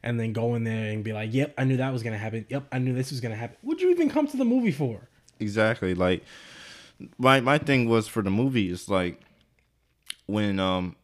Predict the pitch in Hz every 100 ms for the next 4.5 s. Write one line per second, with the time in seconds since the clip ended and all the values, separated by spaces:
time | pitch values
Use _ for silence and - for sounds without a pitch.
0 | _ _ _ _ _ _ _ _ _ _
1 | _ _ _ _ 110 135 156 127 104 110
2 | - 110 120 120 113 80 95 101 98 101
3 | 101 90 73 85 85 82 82 85 92 -
4 | 80 80 85 -